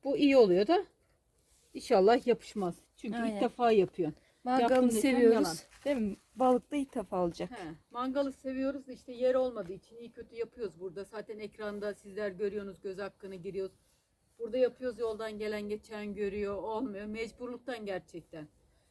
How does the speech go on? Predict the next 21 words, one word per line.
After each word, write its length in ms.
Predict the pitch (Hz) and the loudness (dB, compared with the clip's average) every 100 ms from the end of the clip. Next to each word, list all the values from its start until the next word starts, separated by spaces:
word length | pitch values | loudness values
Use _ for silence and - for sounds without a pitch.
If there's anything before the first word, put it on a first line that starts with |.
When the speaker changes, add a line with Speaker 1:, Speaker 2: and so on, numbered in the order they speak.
| _ - | _ -8
Speaker 1:
Özeniyorum 560 | 208 262 262 247 214 | -2 0 2 0 -2
da 140 | 220 226 | -4 -6
ustalarımız 600 | - 240 240 220 190 190 | -6 -8 -8 -8 -10 -8
da 60 | |
gelmedi. 720 | 180 220 220 208 180 214 269 - | -6 -4 -6 -6 -6 -6 -8 -10
Ocak 320 | 220 214 226 220 | -12 -10 -8 -6
evi 140 | 202 | -6
inşallah 500 | 247 214 170 196 196 | -8 -10 -8 -8 -10
yakın 240 | 214 220 | -14 -12
zamanda. 400 | 196 196 196 185 | -12 -10 -8 -8
Belki, 360 | 233 247 - - _ | -10 -10 -10 -10 _
e, 140 | 202 196 | -14 -12
son 320 | - 294 285 | -4 -2 -2
burada 260 | 190 196 185 | -6 -10 -6
yakışımız 560 | 185 180 - 185 170 160 | -6 -8 -16 -14 -12 -10
olur 220 | 156 156 _ | -10 -12 _
inşallah. 460 | - - 190 285 143 _ - | -20 -16 -14 -12 -16 _ -18
Speaker 2:
İnşallah. 540 | - 240 202 202 196 _ - _ - - - - - _ _ _ _ _ _ | -12 -8 -8 -8 -12 _ -20 _ -20 -20 -20 -18 -20 _ _ _ _ _ _
Speaker 1:
E, 300 | 208 208 196 | -6 -6 -4
belki 320 | 254 269 294 | -4 -2 -2
de 180 | 285 - | -2 -6